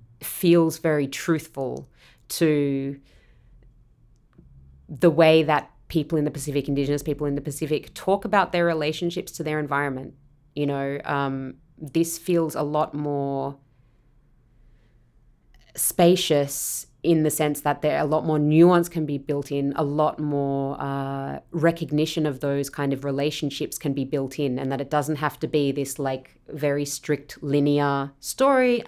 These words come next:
or it doesn't have to be this very aestheticized, you know, tragedy that's going on, that it's possible to talk about, you know, people suffering intense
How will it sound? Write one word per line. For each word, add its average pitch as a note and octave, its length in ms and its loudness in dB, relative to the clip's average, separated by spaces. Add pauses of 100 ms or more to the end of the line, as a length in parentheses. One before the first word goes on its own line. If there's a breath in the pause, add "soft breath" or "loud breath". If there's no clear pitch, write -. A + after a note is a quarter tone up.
(120)
or D#3+ 120 0
it D3 60 -4
doesn't D3+ 220 -4
have D3+ 200 -6
to D#3 80 -8
be D3 200 -4
this C#3 180 -6
very C#3+ 240 -4
aestheticized, C#3 1160 -4 (480 loud breath)
you F3 120 0
know, C#3 380 0
tragedy F3 880 2
that's D3+ 240 -2
going D#3 300 0
on, E3 280 0
that D3 120 0
it's C#3+ 100 -6
possible F#3+ 540 -2
to E3+ 100 -8
talk E3 300 -4
about, D3 460 -2 (1500 soft breath)
you F#3+ 160 6
know, E3+ 160 6
people E3 340 0
suffering D#3+ 600 -2
intense F3+ 1080 0